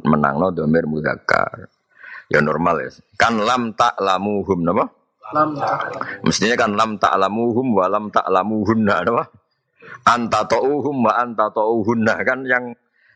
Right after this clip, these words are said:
Speaker 1: yang menyembunyikan iman itu kan ada mukminun, ada mukminat. Berarti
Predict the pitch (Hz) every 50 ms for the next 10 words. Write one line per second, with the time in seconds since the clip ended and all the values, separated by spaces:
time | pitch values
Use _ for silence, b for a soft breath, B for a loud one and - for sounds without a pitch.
0 | _ _ - 120 120 120 123 123 123 127 131 127 120 117 113 110 135 135 127 123
1 | 127 123 120 123 135 151 160 156 139 117 110 - - 110 101 104 - - 98 95
2 | 90 92 95 107 123 151 175 - - - - 90 - 107 101 104 110 104 110 117
3 | 123 127 117 101 - _ _ _ _ _ _ _ _ - 80 85 - 113